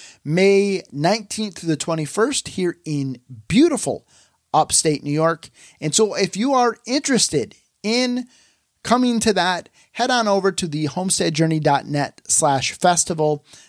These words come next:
That will give you more information and send you in the direction of being able to buy tickets. In the last couple of weeks, we made the decision to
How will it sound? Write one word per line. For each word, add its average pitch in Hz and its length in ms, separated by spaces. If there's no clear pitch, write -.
That 143 200
will 156 100
give 139 200
you 139 80
more 151 200
information 143 760
and 139 280
send 214 380
you 156 320
in 233 160
the 220 100
direction 180 640
of 160 320
being 185 240
able 180 220
to 175 120
buy 160 220
tickets. - 480
In 208 120
the 190 60
last 220 300
couple 233 240
of 175 80
weeks, 214 260
we 180 80
made 190 460
the 160 140
decision 214 640
to 170 320